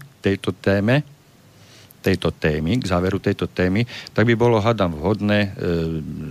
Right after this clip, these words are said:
zosumarizovať alebo naformulovať odpoveď pre daného poslucháča, či sa môže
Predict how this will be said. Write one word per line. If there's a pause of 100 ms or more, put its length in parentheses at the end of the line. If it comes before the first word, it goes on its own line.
(160)
zosumarizovať
alebo
naformulovať
odpoveď (320)
pre (160)
daného
poslucháča, (480)
či (400)
sa
môže